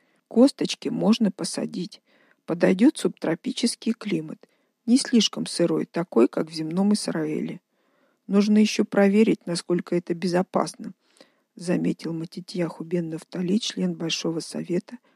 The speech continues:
главный специалист по медицине. «Вы, коллега Миир, защищены нанопроцитами или вы натурал, и мне придётся вызывать скорую помощь со спасательной капсулой?» «Не беспокойтесь, пожалуйста, господин Матитьяху», ответил Дани.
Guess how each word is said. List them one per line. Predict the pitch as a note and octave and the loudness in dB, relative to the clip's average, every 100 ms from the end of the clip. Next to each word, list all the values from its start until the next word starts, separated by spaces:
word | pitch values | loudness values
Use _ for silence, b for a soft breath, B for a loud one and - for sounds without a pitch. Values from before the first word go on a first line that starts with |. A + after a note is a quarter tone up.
| _ _ _ - | _ _ _ -4
главный | E3+ E3+ F#3+ G#3+ A#3+ | -2 0 2 4 2
специалист | - G#3+ - A#3+ A#3+ - _ | -2 -10 -2 0 0 -2 _
по | - F#3 | -4 -2
медицине. | G3 - G3 - E3 D#3+ - _ _ _ _ _ | -2 -2 -8 -8 -10 -10 -16 _ _ _ _ _
«Вы, | G3+ A#3 | 2 2
коллега | - A#3+ A#3 A#3 A#3 | 4 4 6 6 6
Миир, | A#3 A3+ A#3+ | 6 8 6
защищены | G#3+ A3 A3+ - A3+ - A3+ A3+ | 4 2 0 -2 -2 4 6 8
нанопроцитами | A3 A3 A3+ - B3+ - F#4+ - F#3+ F3 - | 8 6 4 2 0 4 2 4 0 -2 2
или | A3+ C#4 | 4 4
вы | C#4 | 4
натурал, | C4+ - C4+ G#3+ D#3 - _ _ _ - | 2 2 0 0 -2 -8 _ _ _ 2
и | A3 | 6
мне | G#3+ | 6
придётся | G#3 A#3 A3 G#3+ G#3+ | 6 4 4 4 2
вызывать | G#3+ G#3+ G#3+ G#3 | 4 6 6 4
скорую | - - A3 A3+ | 0 4 6 6
помощь | - F#3+ E3 - | 4 2 2 -6
со | F3+ | -8
спасательной | - F3+ - F3+ F3 F3+ | -6 -6 -4 -4 -4 -8
капсулой?» | F3+ - F#3+ - F3+ F3+ _ _ _ _ _ _ _ _ _ _ - | -6 -8 -8 -8 -8 -8 _ _ _ _ _ _ _ _ _ _ 2
«Не | A#3 | 6
беспокойтесь, | B3 - B3+ B3+ D4+ - - | 6 4 2 4 4 2 -2
пожалуйста, | C4+ C4+ C4+ F#3 - - | 0 4 4 4 0 -6
господин | F3+ F#3+ - A#3 B3+ C4+ | -6 -4 0 2 6 4
Матитьяху», | F3 - E3+ F3+ F3+ - F3+ | 4 -2 -4 -2 -4 -2 -6
ответил | - F#3+ - F3 | -4 -6 -4 -6
Дани. | E3+ F3 E3+ | -4 -6 -6